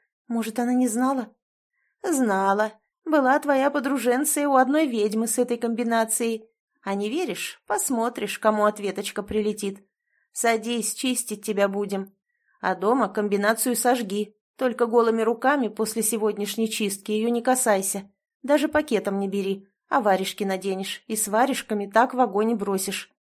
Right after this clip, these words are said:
Хорошо срок небольшой прошёл, когда ты получила это себе". Чистила и снимала всё на пучок травы ворониха долго. А Катя смотрела и запоминала всё.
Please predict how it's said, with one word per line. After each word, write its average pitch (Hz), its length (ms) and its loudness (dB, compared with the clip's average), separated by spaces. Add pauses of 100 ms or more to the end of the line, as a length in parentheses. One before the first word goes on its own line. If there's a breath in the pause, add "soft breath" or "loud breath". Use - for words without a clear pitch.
(460)
Хорошо 302 420 -2
срок 214 360 -2
небольшой 208 480 0
прошёл, 208 460 -4
когда 202 340 0
ты 208 100 -6
получила 208 520 -2
это 190 200 -4
себе". 196 440 -4 (840)
Чистила 277 480 0
и 254 140 -4
снимала 220 500 2
всё 226 220 -2
на 240 100 2
пучок 214 380 -6
травы 214 340 -2
ворониха 180 480 -8
долго. 175 480 -6 (460 soft breath)
А 190 80 -6
Катя 311 300 -2
смотрела 254 520 0
и 254 140 -6
запоминала 240 640 2
всё. 196 360 -6